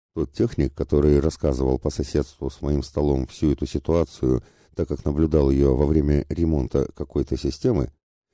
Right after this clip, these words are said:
фактически сидя над головой спорщиков, он буквально наслаждался каждым мгновением. Все только по той причине, что по общим подсчетам, которые тут же провел бухгалтер эскадры, этой девчонке полагалось не меньше двадцати трех миллионов кредитов.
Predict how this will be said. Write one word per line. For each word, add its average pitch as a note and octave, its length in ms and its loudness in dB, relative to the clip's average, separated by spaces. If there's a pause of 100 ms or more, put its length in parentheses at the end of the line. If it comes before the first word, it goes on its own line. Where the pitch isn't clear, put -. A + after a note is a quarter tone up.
(140)
фактически D2 580 -2
сидя C2+ 300 0
над C2 180 -2
головой C#2+ 380 2
спорщиков, - 640 -6 (560)
он A#2 260 0
буквально G#2 500 4
наслаждался F2+ 720 0
каждым D2 400 -2
мгновением. C2 680 0 (640)
Все - 160 -4
только C#2+ 280 -2
по D2 120 -6
той C#2+ 160 2
причине, F2 520 0 (340)
что - 180 -4
по B2 120 2
общим C#3+ 220 0
подсчетам, F2+ 580 0
которые D#2 480 4
тут E2 280 0
же D2 80 2
провел D2 340 2
бухгалтер C2 520 2
эскадры, G2+ 460 0 (540)
этой C#3 260 2
девчонке A2+ 460 2
полагалось G2+ 580 4
не E2+ 120 4
меньше G2 420 4
двадцати G#2 580 2
трех A2 300 2
миллионов E2 400 4
кредитов. B1+ 420 -4